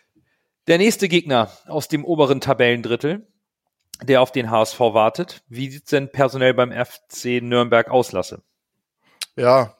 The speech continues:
Speaker 2: Nürnberg kristallisiert sich ja so ein bisschen zum neuen Rivalen vom H S V. Äh, die Vereine <laughs> mögen sich nicht sonderlich, habe ich immer das Gefühl in letzter Zeit. Äh, Leibold, Passe und so weiter, aber das ist ein anderes Thema.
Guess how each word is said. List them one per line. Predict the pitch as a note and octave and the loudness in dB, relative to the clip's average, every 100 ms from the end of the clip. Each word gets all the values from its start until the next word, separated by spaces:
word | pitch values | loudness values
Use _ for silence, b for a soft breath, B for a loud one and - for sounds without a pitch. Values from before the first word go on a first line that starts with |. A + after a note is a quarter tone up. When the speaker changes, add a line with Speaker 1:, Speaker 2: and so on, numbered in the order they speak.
| _ | _
Speaker 2:
Nürnberg | B2 B2 C#3 B2+ | -2 0 2 0
kristallisiert | - B2 C3+ B2+ A2+ B2+ | -4 -4 -4 -4 -6 -8
sich | - B2+ | -6 0
ja | B2+ | 0
so | A2+ | 0
ein | A#2+ | -8
bisschen | C3+ C#3 B2+ | -8 -6 -6
zum | - B2 B2 | -4 -4 0
neuen | B2 C3 | 0 0
Rivalen | A#2+ A#2 B2+ D3+ | 0 2 4 2
vom | C3 A2+ A2 | 0 -2 0
H | G#2+ | -2
S | - | -2
V. | - G#2+ B2+ B B B B | 0 2 0 B B B B
Äh, | A#2 A2+ | -6 -6
die | |
Vereine | - B2 B2+ B2 | 0 0 2 2
<laughs> | |
mögen | A2+ C#3 B2+ | 2 0 0
sich | A#2+ A2+ | -2 -2
nicht | A2 | 0
sonderlich, | A#2+ A2+ A2 A2+ - | 0 2 2 0 -4
habe | G#2+ | -6
ich | C3 | -6
immer | A#2+ | -6
das | G#2+ | -6
Gefühl | A#2+ - A#2 | -6 -4 -2
in | |
letzter | A2 - A#2 | -2 -2 -4
Zeit. | - A#2+ B2 - B B B B B B | -2 -2 -2 -6 B B B B B B
Äh, | A#2+ G#2+ | -6 -4
Leibold, | G#2+ G#2 A2 G#2+ | -2 -2 -2 -4
Passe | - A#2 A2+ | -6 -6 -8
und | |
so | G#2+ | 0
weiter, | C#3+ E3 | 2 4
aber | C3 | 2
das | A2+ | 2
ist | B2+ | -2
ein | |
anderes | C3+ C3+ | -4 -6
Thema. | - C3+ B2 | -4 -2 -2